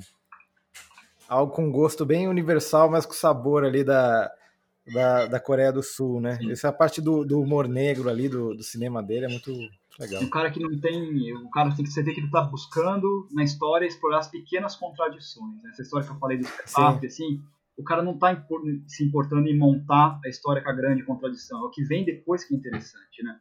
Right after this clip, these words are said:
Speaker 2: Porque as pe-, pequenas
Speaker 1: Sim.
Speaker 2: contradições.
Speaker 1: É, ele mostra as nuances
Speaker 2: Nuances.
Speaker 1: dessa contradição, né?
Speaker 2: Porque a dificu-, as dificuldades do, dos meios de, de você sobreviver, o que, que você tem que se expor, né? Com quem que você tem que se relacionar,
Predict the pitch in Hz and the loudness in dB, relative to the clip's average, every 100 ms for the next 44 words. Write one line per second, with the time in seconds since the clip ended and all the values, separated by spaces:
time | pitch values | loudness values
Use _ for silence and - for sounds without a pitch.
0 | _ _ _ _ _ - 120 - 131 147 | _ _ _ _ _ -16 -16 -12 -12 -10
1 | - 151 147 143 139 - - 262 247 214 | -4 -4 -2 0 0 -2 -6 -2 6 8
2 | 165 190 196 208 190 233 180 220 - 147 | 8 6 6 6 8 8 10 8 4 6
3 | 143 147 143 113 110 110 - 113 113 107 | 8 8 6 0 -4 -6 -6 -6 -6 0
4 | 180 151 - - 165 147 143 - 143 151 | 4 4 2 -4 -2 -2 -2 -2 4 8
5 | 180 160 147 147 123 131 123 143 156 143 | 8 8 2 0 -2 -4 2 4 4 2
6 | - - 135 120 - - - - 143 139 | 0 -8 -10 -12 -14 -18 -12 -2 2 2
7 | 120 123 143 147 143 - _ _ - 156 | 0 2 4 4 0 -6 _ _ -14 -12
8 | 143 147 151 143 139 - _ 135 143 139 | -8 -6 -2 -2 -2 -12 _ 0 2 2
9 | 127 135 - 131 156 143 131 143 139 127 | -2 -6 -8 -8 -6 -8 -10 -10 -8 -8
10 | - - 127 120 - 117 117 131 127 | -10 -10 -8 -8 -10 -10 -6 -6 -8